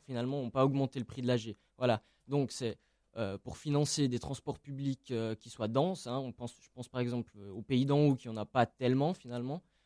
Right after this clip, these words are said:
Je pense que c'est, il y a tout, il y a tout un tas de régions comme ça dans le canton de Vaud et ailleurs qui, qui, qui auraient droit à des transports publics meilleurs parce que, justement, euh, Luc Oli-, Luc Olivier en a parlé, bah, il y a plus que trente pour cent des émissions de C O deux,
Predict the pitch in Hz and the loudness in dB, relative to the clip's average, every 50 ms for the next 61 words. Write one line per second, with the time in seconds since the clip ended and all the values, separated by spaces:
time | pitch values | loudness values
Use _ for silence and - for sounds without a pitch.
0 | _ _ _ - - - 151 151 147 - - 123 - - 120 113 110 107 120 117 | _ _ _ -20 -10 -4 -4 -4 -2 -4 -6 -8 -4 -2 -2 -2 -2 0 0 -2
1 | 110 - - 147 123 - 123 - _ _ _ - 127 127 120 - - - - 135 | -2 -2 -6 -16 -16 -18 -20 -20 _ _ _ -4 -2 -2 -2 -2 -4 -4 -4 -2
2 | 123 - 143 139 131 131 139 123 147 143 131 - 131 123 - 135 123 120 113 - | 2 4 4 4 6 4 4 4 2 2 0 0 -2 -2 0 0 0 0 -2 -4
3 | 120 113 - 123 117 123 127 139 143 135 120 120 120 123 135 135 131 127 120 - | -8 -10 -8 -6 -4 -2 2 4 6 6 6 6 4 4 2 2 0 -2 -4 -8
4 | _ - 113 107 107 - _ _ _ _ _ _ _ - 120 110 113 110 107 - | _ -16 -16 -16 -16 -18 _ _ _ _ _ _ _ -14 -10 -10 -8 -10 -10 -8
5 | - 117 98 110 107 104 120 110 123 135 139 139 135 120 117 117 113 110 117 - | -8 -8 -4 -4 -4 -4 0 4 8 8 10 10 10 8 8 6 4 0 -4 -6
6 | - 127 - - 117 120 - - 123 123 120 123 120 - - 117 117 123 139 170 | -8 -12 -12 -12 -16 -20 -16 -12 -10 -8 -6 -6 -8 -6 -6 -2 0 2 2 2
7 | 170 135 120 - - - 147 139 123 135 127 - - 151 147 151 156 151 143 151 | 0 0 -4 -6 -4 -2 -2 -2 -2 -4 -6 -4 0 2 4 6 6 4 2 0
8 | _ _ _ _ _ _ 120 117 113 117 110 110 110 110 120 123 127 123 143 127 | _ _ _ _ _ _ -4 -2 0 0 0 -2 -4 -4 -4 -4 -4 -2 -2 -2
9 | 127 135 131 - 127 127 127 - 143 139 131 135 131 139 127 120 117 113 - 131 | 0 -2 -4 -6 -8 -10 -6 -4 -2 0 0 2 2 2 2 2 2 2 2 2
10 | 127 139 131 127 117 113 107 107 107 107 107 107 104 _ _ 151 147 - - 131 | 4 4 4 4 2 2 0 -2 -4 -4 -8 -10 -12 _ _ -10 -8 -8 -10 -10
11 | - - 143 143 139 - - - 95 - - - 147 143 139 - _ _ _ _ | -6 -2 -2 -2 -2 -4 -6 -10 -10 -8 -4 -2 -2 -2 -2 -4 _ _ _ _
12 | - 127 123 123 131 135 131 - - 135 127 - - 139 135 131 135 139 139 135 | -8 -4 0 2 2 2 0 0 -4 -6 -6 -4 -2 -2 0 0 2 2 0 0